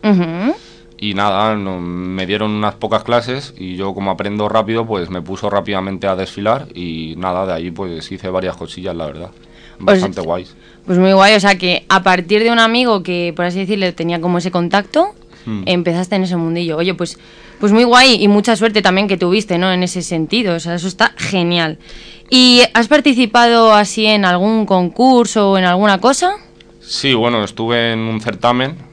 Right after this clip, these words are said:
Speaker 2: en el que fui mister de mi localidad.
Speaker 1: Ujú.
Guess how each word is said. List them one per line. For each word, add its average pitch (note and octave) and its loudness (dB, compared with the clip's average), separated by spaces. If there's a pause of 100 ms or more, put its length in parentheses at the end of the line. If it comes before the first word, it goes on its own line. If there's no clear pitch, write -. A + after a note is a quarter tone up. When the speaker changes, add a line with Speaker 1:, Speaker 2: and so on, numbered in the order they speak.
(400)
Speaker 2:
en G2 -8
el G2 -8
que F2 -6 (340)
fui A2+ -6
mister A2+ -4
de G2+ -4
mi G2 -8
localidad. G#2 -2 (160)
Speaker 1:
Ujú. F3 -2